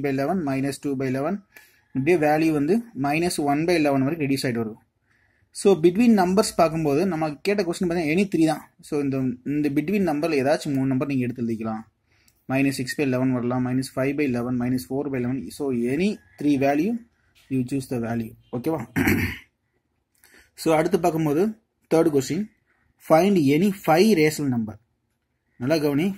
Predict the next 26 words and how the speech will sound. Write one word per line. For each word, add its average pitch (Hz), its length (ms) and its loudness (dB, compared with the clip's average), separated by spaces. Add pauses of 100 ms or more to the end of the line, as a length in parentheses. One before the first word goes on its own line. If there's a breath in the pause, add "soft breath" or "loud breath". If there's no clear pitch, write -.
(100)
first 156 320 -2
sum 196 160 4
பார்த்தீங்கன்னா, 156 360 -2
denominator 180 460 0
சேமா 165 240 0
இருந்துச்சு. 139 280 -2 (500)
So, 165 60 -2 (180)
number 170 240 2
லைன்ல 170 300 0
டைரக்டா 151 200 -2
நம்ம 147 160 -4
ஆன்சர் 156 220 -2
எடுத்து 139 240 -4
பழகிட்டோம். 135 420 -4 (640)
இங்க 175 120 2 (100)
பார்த்தீங்கன்னா, 175 400 2
find 165 280 0 (160)
any 180 120 0 (120)
five 170 200 2 (120)
rational 143 280 -2
number 147 180 -2 (100)
between 143 280 -2 (560)
ஒரு 143 180 -2
த்ரீ 160 100 2 (100)
கொஸ்டின் 165 260 0
கொடுத்துருக்காங்க. 143 400 -2